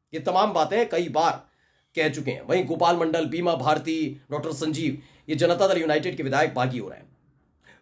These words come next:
वहीं विधायक जो भारतीय जनता पार्टी के थे, वो गायब हो गए। यानी सम्राट चौधरी हो या भारतीय जनता पार्टी के तमाम नेता, ये बहुत गौर से देख रहे हैं कि किस तरह से खेल बिहार के अंदर किया जा रहा है। बे-, तेजस्वी यादव कोई ज्यादा मेहनत नहीं कर रहे,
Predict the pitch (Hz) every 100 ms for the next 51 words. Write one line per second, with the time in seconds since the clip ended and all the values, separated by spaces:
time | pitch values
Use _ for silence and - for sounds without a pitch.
0 | 151 185 156 160 156 202 160 131 147 131
1 | 156 165 208 190 190 170 165 160 151 139
2 | 143 131 143 170 135 127 85 - _ -
3 | 156 214 240 403 _ _ _ _ _ -
4 | 175 180 202 233 208 202 214 202 226 139
5 | 143 160 208 202 135 160 180 202 - 143
6 | 175 165 139 196 208 135 135 135 214 131
7 | 151 180 165 147 165 160 202 196 175 135
8 | 175 190 151 - 190 151 - _ - 160
9 | 139 175 202 175 160 190 175 175 127 92
10 | - - _ _ _ _ _ _ _ _
11 | _ - 131 139 135 151 175 190 208 202
12 | 196 - 190 190 135 156 165 123 135 180
13 | 180 180 180 175